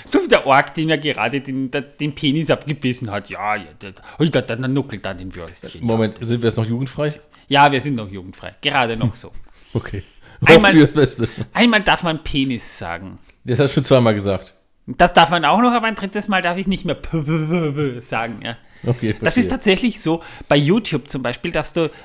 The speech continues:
Speaker 1: das F-Wort zweimal sagen oder auch bei Filmen, die ab zwölf freigegeben sind, darf das in den ganzen Filmen das F-Wort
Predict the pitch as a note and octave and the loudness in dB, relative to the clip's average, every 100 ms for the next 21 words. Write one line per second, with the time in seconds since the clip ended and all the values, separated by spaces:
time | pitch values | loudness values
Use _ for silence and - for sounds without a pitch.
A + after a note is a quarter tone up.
0 | - B2 - - G3+ - - G#2 A2 F3+ | -6 -6 -4 -4 -4 -6 -6 0 0 0
1 | - - - B2+ C3+ A2 - - F2+ F#2+ | -8 -10 -4 -4 -4 -6 -8 -8 -6 -4
2 | G3+ A#3+ D#3+ - C#3+ - B2+ - A3 G3+ | -6 -6 -2 -2 -4 -4 -6 0 2 2
3 | D3+ G3+ - - - _ F3+ - - - | -2 -6 -12 -20 -20 _ -10 -8 -10 -10
4 | - C3+ G3+ - - A#2+ C3 F#3+ F3+ B2+ | -4 -2 -2 -4 -8 -4 -4 -4 -6 -6
5 | C3+ B2+ F#3+ - C#3+ D3 - D3+ - F3 | -6 -4 -6 -4 -6 -4 -4 -6 -4 -2
6 | F3+ F3 G#3 B3+ B3+ A#3+ G#3+ D#3+ - - | -2 2 2 2 0 0 0 0 -4 -4
7 | A3+ - D3+ E3 | -6 -4 -2 -2